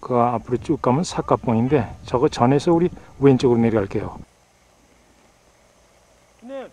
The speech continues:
Speaker 2: 저게 저쪽에 저게 덕유산이에요. 저기 있는 거.
Speaker 1: 아, 앞에 덕유산이 보이고 내려가는 길이.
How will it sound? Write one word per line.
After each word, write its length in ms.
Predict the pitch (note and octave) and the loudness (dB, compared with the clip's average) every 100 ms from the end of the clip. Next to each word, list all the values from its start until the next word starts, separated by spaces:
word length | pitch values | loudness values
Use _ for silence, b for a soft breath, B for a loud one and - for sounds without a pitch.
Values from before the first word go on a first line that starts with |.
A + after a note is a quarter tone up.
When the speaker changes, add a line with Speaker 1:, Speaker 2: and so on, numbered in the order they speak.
| _ | _
Speaker 2:
저게 420 | G#3+ A#3+ B3 B3+ A#3 | -18 -12 -12 -12 -14
저쪽에 460 | E3+ B3 C#4 C4 B3 | -20 -20 -20 -20 -20
저게 220 | G#3+ A#3+ | -20 -20
덕유산이에요. 760 | B3+ A#3 B3+ B3 B3 A#3 A#3+ G#3 _ _ _ _ _ _ _ _ _ - - _ _ _ _ _ _ _ _ _ _ _ _ _ F#3 | -20 -20 -20 -20 -20 -18 -18 -20 _ _ _ _ _ _ _ _ _ -20 -20 _ _ _ _ _ _ _ _ _ _ _ _ _ -20
저기 240 | A3 B3 A3+ | -18 -18 -18
있는 140 | G#3+ | -20
거. 160 | F3+ C#3+ _ _ _ _ _ _ - | -20 -20 _ _ _ _ _ _ -6
Speaker 1:
아, 240 | C#3+ C3+ | -2 0
앞에 160 | C3+ C#3+ | 0 2
덕유산이 480 | B2+ A#2 A2 A#2 A#2 | 4 4 4 2 4
보이고 280 | B2+ C3 C#3+ b b b b b - | 2 2 -4 b b b b b -8
내려가는 560 | D3 A2+ G#2+ G2+ F#2+ | -4 -2 -2 -4 -6
길이. 140 | F#2 | -10